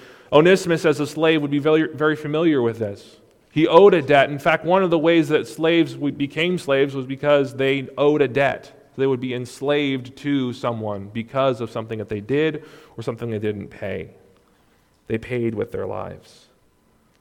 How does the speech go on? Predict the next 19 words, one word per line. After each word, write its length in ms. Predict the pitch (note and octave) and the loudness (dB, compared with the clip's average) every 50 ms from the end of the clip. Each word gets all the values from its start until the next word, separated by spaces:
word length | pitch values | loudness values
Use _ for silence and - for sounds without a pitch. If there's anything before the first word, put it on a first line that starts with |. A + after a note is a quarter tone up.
| _ _ _ _ _ _ _ _ _ _ _ _ _ _ _ _ _ _ _ _ _ _ _ _ _ _ _ _ _ _ _ _ _ _ _ _ _ | _ _ _ _ _ _ _ _ _ _ _ _ _ _ _ _ _ _ _ _ _ _ _ _ _ _ _ _ _ _ _ _ _ _ _ _ _
But 80 | - C#3 | 0 2
I 20 | |
want 180 | D3+ F3+ G3 F#3+ | 4 4 4 4
to 80 | E3 | 2
see 180 | D#3 - F3+ E3 | 0 0 -2 -2
a 40 | D3+ | -2
couple 340 | - - F#3 E3+ E3 D#3+ D3 | 2 2 2 4 4 2 0
things 300 | - F3 F3 E3+ D#3+ E3 | 2 0 -2 -2 -4 -4
here. 180 | D3+ D3 D3 | 0 0 0
Philemon 920 | C#3+ - E3 D#3+ D#3 D#3 E3 F#3+ G#3 G3+ E3 D3+ C#3 C#3 C#3+ D#3 E3 D#3+ - - - - _ _ _ _ - | 2 4 6 6 6 6 4 2 2 2 2 0 0 0 -4 -6 -10 -12 -16 -20 -20 -20 _ _ _ _ 4
owed 320 | D3 D3+ D#3 D3+ D#3 - | 6 6 6 4 0 -4
Paul 880 | - - - F3 F3 D#3+ D3 C3+ B2 B2 B2 B2+ C3 B2+ - - - - | -12 -2 2 4 6 8 8 8 8 6 4 2 0 -2 -12 -18 -20 -6
for 140 | - C3 C3 | -2 -2 -2
sharing 400 | B2 - - D3+ C#3+ C#3 C3+ B2 | -2 -2 -2 -2 -2 -2 -2 -2
the 80 | B2 A#2+ | -4 0
gospel 600 | A#2+ B2 A#2+ A#2+ B2 A#2 - - - A2+ G#2 G2 | 0 0 2 2 0 -2 -4 -8 -4 -4 -4 -2
with 200 | G2 F#2+ F#2+ - | -2 -4 -6 -6
him. 340 | - G#2+ F#2+ F#2 F#2 F2+ F#2 _ _ _ _ _ _ _ _ _ _ _ _ _ _ _ _ _ _ | -10 -10 -10 -10 -12 -14 -16 _ _ _ _ _ _ _ _ _ _ _ _ _ _ _ _ _ _
Onesimus 1000 | D#3 E3 D#3 D#3+ F#3 A3 A3 A3 - F3+ C#3+ C3 B2 A#2 A#2+ B2 - - - | 4 4 6 6 4 4 4 4 0 -2 -2 0 0 0 -2 -2 -6 -14 -18